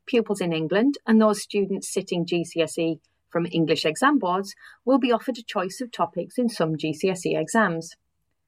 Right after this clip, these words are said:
In a speech to the Sixth Form Colleges Association conference earlier in January, Chief Regulator Joe Saxton said the release of advance information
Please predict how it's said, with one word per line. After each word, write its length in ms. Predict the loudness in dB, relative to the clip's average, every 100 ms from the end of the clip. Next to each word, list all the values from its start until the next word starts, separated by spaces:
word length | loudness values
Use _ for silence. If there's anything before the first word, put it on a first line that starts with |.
| _ _ _ 0
In 80 | 2
a 60 | 2
speech 380 | 4 2 0
to 120 | -6 -4
the 80 |
Sixth 300 | -2 -4 -2
Form 220 | 0 0 0
Colleges 500 | -4 -4 -8 -10 -10
Association 760 | -4 -4 -2 -2 0 0 -4
conference 560 | -2 -2 -2 -6 -6 0
earlier 320 | 0 2 0
in 120 | -2
January, 600 | 2 2 2 0 -2 -4 -8 _ _ _
Chief 280 | 0 0 4
Regulator 540 | 4 4 0 -2 -4
Joe 220 | -2 -2
Saxton 520 | -2 -4 -6 -6 -6 -6
said 280 | -4 0
the 80 | 2
release 380 | 4 4 2 -2
of 120 | -6
advance 480 | -4 -2 -2 -2 -4
information 680 | -4 0 0 0 -2 -4 -4